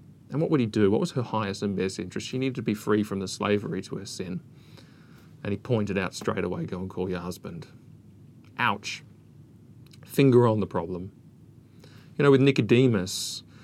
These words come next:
he comes to him, he's a man with all his righteousness. He's a man who's built his life on following the law, on being a good Jew, on righteousnesses and on pure living and cleanliness, blah, blah, blah, blah. Pharisee of the Pharisees, a ruler of the Jews.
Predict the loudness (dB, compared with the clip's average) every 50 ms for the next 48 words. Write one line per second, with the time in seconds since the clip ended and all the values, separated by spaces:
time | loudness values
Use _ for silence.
0 | -20 -8 -4 -4 0 2 4 4 4 4 4 6 6 6 6 6 6 4 4 4
1 | 4 4 4 4 6 6 6 6 6 4 2 2 2 4 4 2 0 -2 -4 -6
2 | -6 -6 -8 -10 -8 -6 -4 -2 0 0 2 2 2 2 2 0 2 4 4 4
3 | 4 2 0 -2 0 2 4 4 4 4 4 4 4 4 4 2 -2 -4 -8 -8
4 | -6 -2 0 2 2 4 2 2 2 4 4 6 8 8 8 6 6 4 2 2
5 | 2 0 2 2 2 0 0 0 2 4 6 6 6 6 4 0 -2 -2 0 2
6 | 2 2 0 0 -2 -4 -2 -2 -4 -2 0 0 -2 0 -2 -2 -4 -4 -6 -8
7 | -10 0 4 6 6 8 8 6 6 6 6 4 4 2 -2 0 0 2 2 2
8 | 2 2 4 4 4 4 4 4 4 4 4 4 2 0 0 -2 0 2 4 4
9 | 4 4 4 4 4 4 4 0 -2 0 0 0 -2 -4 -6 -10 -10 -10 -6 0
10 | 4 6 8 8 10 8 8 6 4 2 2 -2 -4 -4 -6 -10 -18